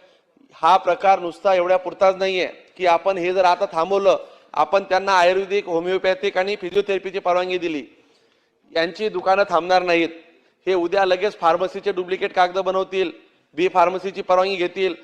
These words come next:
आयटीआयचे घेतील, एमसीव्हीसीचे घेतील, टेक्निकल कोर्सेस त्याच दुकानामध्ये त्यांचं चालू करतील.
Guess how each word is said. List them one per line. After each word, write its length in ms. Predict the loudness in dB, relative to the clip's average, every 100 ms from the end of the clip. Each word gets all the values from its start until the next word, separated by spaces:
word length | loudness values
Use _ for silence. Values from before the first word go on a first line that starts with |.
| -20 -6
आयटीआयचे 540 | 0 0 2 0 2
घेतील, 420 | -2 -2 0 0 0 -8 -8
एमसीव्हीसीचे 720 | -6 -6 -4 -6 -6 -6 0
घेतील, 360 | 0 0 -2 -4 -6
टेक्निकल 360 | -8 -4 -4
कोर्सेस 440 | -4 -4 -4 -8 0
त्याच 300 | 4 4 2
दुकानामध्ये 560 | 0 0 2 0 0
त्यांचं 280 | 0 -2 -2
चालू 300 | -2 -2 -2
करतील. 400 | -6 -6 -8 -10